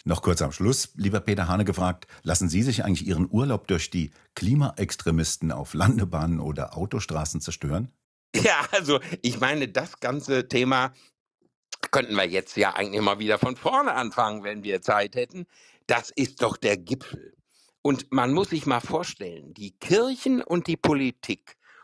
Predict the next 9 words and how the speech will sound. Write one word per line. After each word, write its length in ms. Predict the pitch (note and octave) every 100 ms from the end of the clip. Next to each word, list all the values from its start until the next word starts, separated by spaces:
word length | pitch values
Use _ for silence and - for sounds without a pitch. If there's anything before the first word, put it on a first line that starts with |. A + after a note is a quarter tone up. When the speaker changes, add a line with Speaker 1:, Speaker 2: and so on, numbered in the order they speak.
| _
Speaker 2:
hofieren 1160 | - C3+ - - G#3 C4 D4+ B3+ C4 A#3+ A3+ C3+
diese 520 | F3+ G3 E3+ F#3 - -
irren 520 | D#3+ D#3+ D#3+ E3 -
Klimaextremisten. 1700 | - G3 F#3 C#3+ A2 - B2+ - - - A2 G#2 G2 - - F#2 - - _ - - -
Und 140 | D3+
ich 120 | D3+
will 180 | D#3 A#3
Ihnen 240 | - E3+
sagen, 520 | B2+ C#3 F#3 F#3+ F3